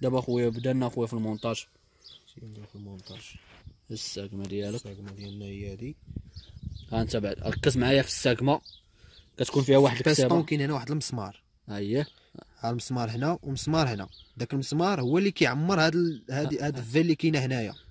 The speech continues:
Speaker 1: بلاتي
Speaker 2: هاد
Speaker 1: نأكدوا
Speaker 2: الفي
Speaker 1: له على
Speaker 2: هاكا.
Speaker 1: الفي.
Speaker 2: ها هي الفي هنايا.
Speaker 1: راه تشوفوا نوريها لهم.
Speaker 2: هاي.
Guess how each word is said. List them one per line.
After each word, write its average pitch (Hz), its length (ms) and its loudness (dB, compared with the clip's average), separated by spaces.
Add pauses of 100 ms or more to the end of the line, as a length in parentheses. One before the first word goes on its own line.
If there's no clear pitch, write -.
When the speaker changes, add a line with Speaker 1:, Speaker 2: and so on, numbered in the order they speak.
(160)
Speaker 1:
بلاتي 127 260 2
Speaker 2:
هاد 131 60 0
Speaker 1:
نأكدوا 120 320 -2
Speaker 2:
الفي 120 120 4
Speaker 1:
له 131 80 6
على 113 120 0
Speaker 2:
هاكا. 113 120 -2
Speaker 1:
الفي. 170 100 0 (160)
Speaker 2:
ها 120 120 -2
هي 110 160 0
الفي 110 300 -6
هنايا. 110 180 -6
Speaker 1:
راه 113 80 -4
تشوفوا 113 200 -6
نوريها 107 340 -4
لهم. 110 80 -2
Speaker 2:
هاي. - 180 -6